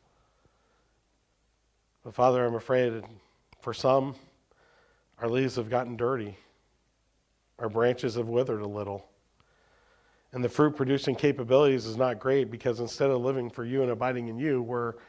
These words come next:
we're doing our own thing. We're content with just making it to heaven rather than abiding in Christ. We're content to call ourselves a Christian instead of saying, "I'm a follower of Christ."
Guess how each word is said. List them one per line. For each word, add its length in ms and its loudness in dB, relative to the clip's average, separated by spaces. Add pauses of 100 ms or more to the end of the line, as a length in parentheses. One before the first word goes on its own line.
(480)
we're 80 -4
doing 260 0
our 180 0
own 140 -4
thing. 300 -12 (2000)
We're 120 -4
content 420 4
with 140 -4
just 240 0
making 360 -2
it 120 -6
to 80 -8
heaven 420 -4
rather 280 -4
than 160 -8
abiding 560 -6
in 120 -12
Christ. 600 -10 (1600)
We're 100 4
content 360 4
to 80 0
call 200 4
ourselves 380 2
a 40 -6
Christian 560 -4
instead 380 -6
of 80 -8
saying, 320 -6
"I'm 120 -10
a 40 -12
follower 420 -8
of 140 -14
Christ." 580 -14